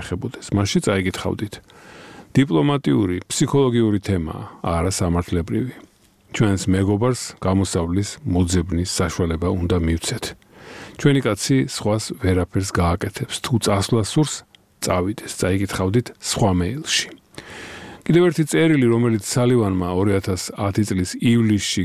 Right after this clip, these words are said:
გააგზავნა, ჩანს, არაპირდაპირად ეხება ასევე ამირის. წერილის დაწერა მოხდა პაკისტანის საელჩოში მის მისვლამდე რამდენიმე საათით ადრე. ამირი პაკისტანის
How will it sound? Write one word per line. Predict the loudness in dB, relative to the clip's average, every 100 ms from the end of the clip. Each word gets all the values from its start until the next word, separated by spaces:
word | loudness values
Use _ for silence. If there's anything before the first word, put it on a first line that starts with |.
| 0
გააგზავნა, | 0 0 0 2 2 2 0 -2 -10 -20 -2
ჩანს, | 2 2 0 -4 -14 -14 -2
არაპირდაპირად | 0 2 0 0 0 2 2 0
ეხება | 0 -2 -2 -2 -2
ასევე | -4 0 2 0 0
ამირის. | 2 2 0 -4 -8 -8 -12 _ _ -2
წერილის | 2 4 4
დაწერა | 2 2 0 2
მოხდა | 2 0 2 0 0 -6 -20 -20 _
პაკისტანის | 0 0 0 0 2 2 0 0 2
საელჩოში | 2 2 2 0 2 2 0 -4 -20 -20 -2 2
მის | 2 0 -2
მისვლამდე | 2 4 4 2 2 4 4 2
რამდენიმე | 2 2 2 0 0
საათით | -2 -2 -2 -2 0
ადრე. | -2 -2 -6 -6 -8 -2
ამირი | 2 2 0
პაკისტანის | -2 -4 -4 -2 0